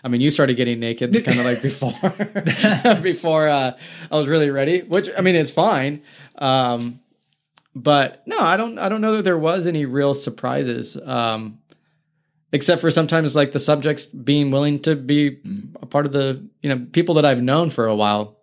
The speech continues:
Speaker 1: that I wouldn't necessarily be like, "Oh, they would have wanted to do this."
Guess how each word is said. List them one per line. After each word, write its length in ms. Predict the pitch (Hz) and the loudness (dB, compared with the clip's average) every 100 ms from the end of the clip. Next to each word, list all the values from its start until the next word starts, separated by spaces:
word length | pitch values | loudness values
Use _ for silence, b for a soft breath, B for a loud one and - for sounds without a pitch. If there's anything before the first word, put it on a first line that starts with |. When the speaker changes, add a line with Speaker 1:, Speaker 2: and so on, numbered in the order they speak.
| _ | _
Speaker 1:
that 120 | 120 | 0
I 60 | 117 | 2
wouldn't 240 | 123 123 | 2 0
necessarily 440 | 127 120 127 117 113 | -2 -2 0 0 0
be 100 | 113 | 0
like, 160 | 120 - | 0 0
"Oh, 220 | 175 131 | 0 0
they 140 | 131 | 0
would 140 | 139 127 | -2 -2
have 240 | 110 - b b b b b | -6 -10 b b b b b
wanted 160 | 123 113 | -6 -4
to 80 | 117 | -2
do 180 | 175 | 0
this." 320 | 135 107 - | 0 -2 -6